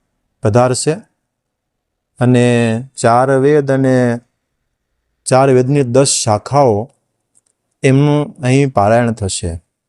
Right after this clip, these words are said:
સવારના ભાગમાં એ કાર્યક્રમ હશે ને એક બાજુ સ્વાહાકાર યજ્ઞ હશે અને સુરભી યજ્ઞ પણ સાથે છે.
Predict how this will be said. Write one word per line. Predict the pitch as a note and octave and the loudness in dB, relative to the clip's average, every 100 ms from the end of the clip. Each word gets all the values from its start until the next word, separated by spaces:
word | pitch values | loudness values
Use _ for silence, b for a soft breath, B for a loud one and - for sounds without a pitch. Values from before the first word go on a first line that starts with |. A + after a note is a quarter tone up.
| _ _ _ _ _ _ _ _ | _ _ _ _ _ _ _ _
સવારના | - B2+ C3 C#3 C#3 | -2 2 2 2 2
ભાગમાં | C3 C3+ C#3+ C#3 | 0 0 -2 -2
એ | C#3 | 0
કાર્યક્રમ | C3 C3+ C#3 C#3+ D3 | 0 0 -2 -2 -2
હશે | C#3 E3 G3+ - _ _ _ _ | -2 -4 -6 -12 _ _ _ _
ને | C3+ C3+ C#3 C#3 | 0 2 2 4
એક | C#3 C#3 | 2 2
બાજુ | C#3+ C#3+ D3 D3 C#3+ C#3+ - _ _ _ _ _ | 0 2 2 2 2 0 -8 _ _ _ _ _
સ્વાહાકાર | - - A#2+ B2 C3 C#3 C#3 | -6 -2 2 0 0 0 2
યજ્ઞ | C3 C3 B2 C#3 | 2 0 0 -2
હશે | C#3 D3+ D#3 D3+ | 0 -2 -2 -2
અને | C#3 D3+ | 0 0
સુરભી | C#3 - B2 C3 C3 E3 | 0 2 2 4 4 4
યજ્ઞ | C#3 C3 B2+ | 2 0 -2
પણ | A#2 B2 A#2 B2 | -4 -4 -6 -8
સાથે | - - G#2+ - G#2 A#2 - _ _ _ - | -12 -4 -4 -2 -2 -4 -8 _ _ _ -8
છે. | - F#2 | -4 -4